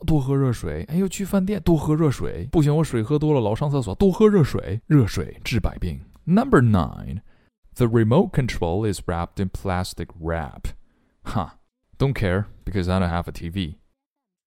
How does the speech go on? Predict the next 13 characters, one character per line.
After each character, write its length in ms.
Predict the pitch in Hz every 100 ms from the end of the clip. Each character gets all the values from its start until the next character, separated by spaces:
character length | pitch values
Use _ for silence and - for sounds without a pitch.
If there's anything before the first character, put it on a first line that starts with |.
| _
Number 280 | 123 147 165
ten, 580 | 131 - 165 113 104 - -
everyone 560 | 170 160 165 143 135 127
is 160 | 117
your 160 | 104 92
aunt 380 | 104 104 101 101
or 240 | 90 85 -
uncle, 480 | 104 110 - 110 110
but 120 | 87
you 100 | 87
have 180 | 82 -
no 280 | 95 107
idea 640 | 98 98 90 85 62 78 113